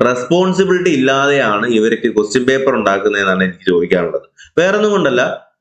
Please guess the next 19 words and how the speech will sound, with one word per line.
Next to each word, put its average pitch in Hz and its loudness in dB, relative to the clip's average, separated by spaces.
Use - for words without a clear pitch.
നിങ്ങൾക്ക് 208 2
ഈ 214 0
പറയുന്ന 196 0
നൂറ് 185 0
ചോദ്യം 170 0
ഉണ്ടാക്കുന്നതിന് 147 0
എന്താണ് 131 0
ഇത്ര 117 0
ബുദ്ധിമുട്ടെന്നാണ് 113 0
മനസ്സിലാവാത്തത്. 87 0
ഒന്നോ 123 0
രണ്ടോ 156 0
ചോദ്യം 143 0
പോട്ടെ, 143 2
മനുഷ്യന്മാരാണ് 131 0
ഈ 120 -2
ക്വസ്റ്റ്യൻ 113 -4
പേപ്പർ 110 0
ഉണ്ടാക്കുന്നത്, 98 -2